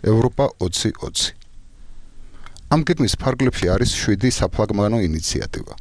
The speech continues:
ერთ-ერთი ინიციატივა არის რესურსო დაზოგვადი ევროპა. რესურსო დაზოგვადი ევროპის უმთავრესი სტრატეგია, ცენტრალური ადგილი უჭ-, უკავია ერთ საკითხს. რა არის ეს? ეს არის ის,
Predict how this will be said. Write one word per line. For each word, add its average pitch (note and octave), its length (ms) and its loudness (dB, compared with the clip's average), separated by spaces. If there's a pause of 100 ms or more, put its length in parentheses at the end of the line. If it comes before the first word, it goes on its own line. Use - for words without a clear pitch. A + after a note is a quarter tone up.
(960)
ერთ-ერთი - 420 2
ინიციატივა A#2 720 0
არის A#2+ 200 2
რესურსო - 460 2
დაზოგვადი F#2 600 2
ევროპა. - 400 -4 (1160)
რესურსო B2 500 2
დაზოგვადი A#2 560 0
ევროპის G#2 460 2 (100)
უმთავრესი B2+ 680 2
სტრატეგია, - 680 -4
ცენტრალური A#2 720 0
ადგილი F2+ 400 0
უჭ-, E2+ 400 -2
უკავია G#2+ 420 4 (540)
ერთ A2+ 160 4
საკითხს. - 560 -2 (400)
რა A2 240 4
არის D2 240 -4
ეს? - 180 -10 (640)
ეს D3 220 2
არის G#2 320 0 (160)
ის, F#2+ 240 0